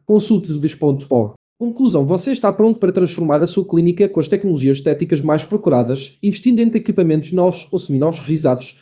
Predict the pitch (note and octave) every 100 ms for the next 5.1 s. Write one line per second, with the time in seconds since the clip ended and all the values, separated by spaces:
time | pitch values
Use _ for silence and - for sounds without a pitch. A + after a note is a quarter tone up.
0 | _ - B3+ C4 - F#3+ G3+ F#3 C#3 D#3+
1 | F#3 F3 D#3+ D#3 D3 C#3+ B2 A2 A#2 -
2 | _ _ _ E3 - B3 F3+ C#3 - E3
3 | E3 C#3 - _ _ - G3+ G3 - B2+
4 | D3 F3 D#3+ C#3 C#3+ B2 - G3+ F3 D3
5 | -